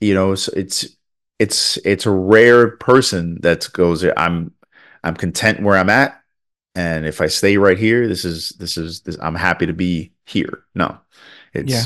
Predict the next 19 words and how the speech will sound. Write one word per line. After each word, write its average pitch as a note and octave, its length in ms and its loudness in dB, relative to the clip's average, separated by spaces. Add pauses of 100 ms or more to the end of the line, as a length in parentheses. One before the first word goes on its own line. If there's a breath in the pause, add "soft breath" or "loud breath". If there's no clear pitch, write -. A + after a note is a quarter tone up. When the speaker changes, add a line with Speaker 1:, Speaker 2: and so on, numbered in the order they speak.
(100)
Speaker 1:
it's - 220 -8
more F2+ 300 2
like, E2+ 300 2 (100)
"I E2 140 -2
need, F2 400 -2
what's - 180 -2
the F#2 80 -2
next F2 220 0
thing? D#2+ 120 -8
What's E2 140 -6
the F2 80 -8
next F2 180 -4
thing?" - 140 -14
And F2 140 0
then F#2 100 2
if F2+ 100 -6
you, E2+ 160 -6 (360 loud breath)
you F2 120 -2
put, A2+ 440 2